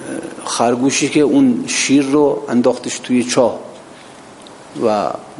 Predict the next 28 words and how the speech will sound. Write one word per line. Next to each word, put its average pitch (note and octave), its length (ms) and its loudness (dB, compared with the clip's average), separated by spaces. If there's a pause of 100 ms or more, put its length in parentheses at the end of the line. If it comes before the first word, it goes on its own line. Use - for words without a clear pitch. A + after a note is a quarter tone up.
(1200)
اون B2 120 4
شیر C#3+ 480 4
وقتی B2+ 280 0
که - 100 0
عکس - 400 0
خودش B2 300 -2
رو C3 100 -2
توی B2 220 2
چاه A#2+ 440 0
دید، E3 340 2 (1400)
به A#2+ 60 2
خاطر B2 280 2
عکس E3 360 0
ها، C#3 220 0 (1300)
که A2+ 320 0 (220)
حالا D#3+ 280 4 (300)
البته C3+ 520 2 (720)
خلاصش B2+ 720 0 (920)
اینه A#2+ 200 2
که A#2 320 0
شیر D3 460 2
آمده B2+ 300 2
بود، D3+ 180 2
طایفهٔ B2 440 2
نخجیر B2 540 2
در A#2 200 0
وادی A#2 480 2
خوش، - 420 0